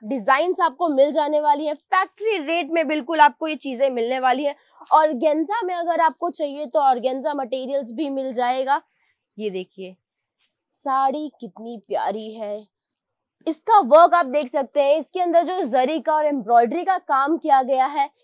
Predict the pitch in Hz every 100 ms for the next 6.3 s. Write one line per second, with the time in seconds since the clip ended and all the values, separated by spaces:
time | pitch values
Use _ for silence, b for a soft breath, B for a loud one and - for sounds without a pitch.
0 | 277 330 269 427 - 269 - 403 294 330
1 | 311 330 359 311 - 339 262 277 320 302
2 | 302 294 285 285 277 277 311 254 277 269
3 | 370 415 392 349 359 320 381 330 _ _
4 | 277 302 330 294 403 440 - 359 349 349
5 | 381 - - 285 349 277 302 311 311 285
6 | 320 330